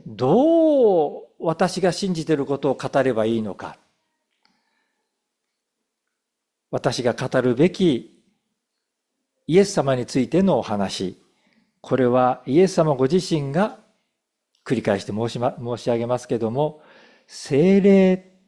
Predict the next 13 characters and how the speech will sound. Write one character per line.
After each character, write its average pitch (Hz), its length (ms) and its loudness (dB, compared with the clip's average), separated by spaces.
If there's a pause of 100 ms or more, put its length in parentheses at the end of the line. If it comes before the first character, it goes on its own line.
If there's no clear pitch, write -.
(160)
と 180 160 0
い 160 180 0
う - 20 -4
見 135 260 -2
え 233 100 2
な 233 180 4
い 143 60 4
姿 120 460 -2
で 151 380 0 (260)
私 123 420 -6
ど 123 80 0
も 113 140 0
の 107 360 -2